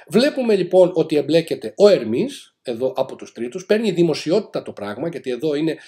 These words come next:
ο έβδομος οίκος, είναι οίκος δημοσιότητας, ο οποίος πολλαπλασιάζεται όταν ο έβδομος φυσικός πάει στο δέκατο, δηλαδή η Σελήνη είναι φυσικού εβδόμου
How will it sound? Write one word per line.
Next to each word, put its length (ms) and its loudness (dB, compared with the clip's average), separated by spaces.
ο 160 6
έβδομος 440 2
οίκος, 340 -6
είναι 180 0
οίκος 320 -2
δημοσιότητας, 760 -8
ο 100 0
οποίος 380 -2
πολλαπλασιάζεται 1000 -2
όταν 540 -2
ο 160 4
έβδομος 440 4
φυσικός 560 -10
πάει 240 6
στο 220 0
δέκατο, 540 0
δηλαδή 500 -4
η 80 -10
Σελήνη 720 -2
είναι 520 0
φυσικού 460 -4
εβδόμου 600 2